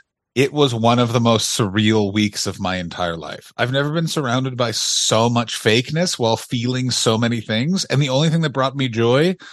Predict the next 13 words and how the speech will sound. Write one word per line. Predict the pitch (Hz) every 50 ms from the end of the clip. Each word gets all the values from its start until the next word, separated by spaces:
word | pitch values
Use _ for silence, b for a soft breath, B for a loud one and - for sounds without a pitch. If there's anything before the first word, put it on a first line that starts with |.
| B B B -
was | 120 127 131 123 123
the, | 117 131 123 120 120 117 - -
uh, | 113 113 110 110 104
weird | 104 104 110 123 131 139 139 135 139 127 110 113
nineties | 113 113 120 131 131 127 131 117 117
aquarium | 117 107 - - 123 120 123 123 131 123 113 104 101 101
display | 101 104 - - - 110 107 107 104 104 104 104 101 107
in | 104 104 104 98
Caesar's | - - 143 135 123 113 113 98
Palace | - - - 120 120 117 107 90 82 -
every | - 110 107 110
fifteen | - - 127 120 - 127 120 104
minutes. | 101 107 151 151 -